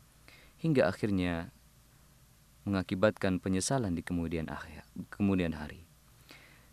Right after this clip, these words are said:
Jika seseorang tersadar dan waspada dari peringatan Allah dan Rasulnya, maka bergembiralah. Itu merupakan tanda kebaikan baginya, agar segera kembali ke jalan Allah Ta'ala. Namun jika ia tidak tersadar juga,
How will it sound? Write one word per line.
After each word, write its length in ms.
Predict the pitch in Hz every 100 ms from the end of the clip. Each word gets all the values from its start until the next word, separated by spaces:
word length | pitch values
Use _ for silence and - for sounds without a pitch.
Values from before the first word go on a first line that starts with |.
| - - - - - - -
Jika 240 | 117 185
seseorang 480 | 175 135 131 147 139
tersadar 640 | 113 - 131 107 98 95 -
dan 240 | 95 107 98
waspada 480 | 101 - 135 107
dari 240 | 92 92 87
peringatan 480 | 92 95 95 - -
Allah 320 | 117 101 90
dan 160 | 85
Rasulnya, 640 | 82 82 110 95 82 82 85 - - -
maka 320 | 101 95 95
bergembiralah. 720 | 90 90 90 87 73 - - - - -
Itu 240 | 95 98
merupakan 440 | 87 85 92 - 87
tanda 280 | 110 120
kebaikan 480 | - 95 113 135 101
baginya, 460 | 80 76 80 71 - - - - - - 90
agar 240 | 87 87
segera 320 | - 95 95
kembali 400 | 90 92 95 95
ke 80 | 98
jalan 240 | 90 87
Allah 240 | 87 90 92
Ta'ala. 480 | - 90 113 85 - - - - - - - - - -
Namun 160 | 90 85
jika 240 | 90 98
ia 160 | 90 98
tidak 320 | 104 98 101
tersadar 320 | 107 117 110 110
juga, 360 | 160 127 90